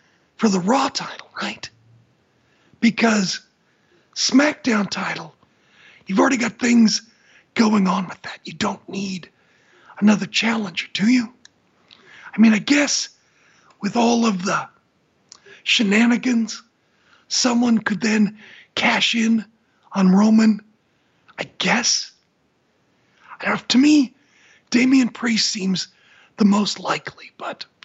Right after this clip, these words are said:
I don't know. You just, I don't know with these things. And I feel the same way with the women's Money in the Bank, that you need to set up a challenger more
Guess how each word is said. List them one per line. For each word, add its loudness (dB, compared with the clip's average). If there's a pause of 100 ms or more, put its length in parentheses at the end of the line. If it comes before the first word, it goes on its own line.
I 0
don't -4
know. -20 (300)
You -12
just, -8 (840)
I 2
don't 0
know -16
with -20
these -20
things. -20 (520)
And 2
I 2
feel -2
the -10
same -2
way -2 (680)
with 0
the 0
women's 4
Money -14
in -20
the -20
Bank, -14
that -16 (640)
you 2
need 6
to -2
set -2
up -6
a -12
challenger -2 (600)
more 4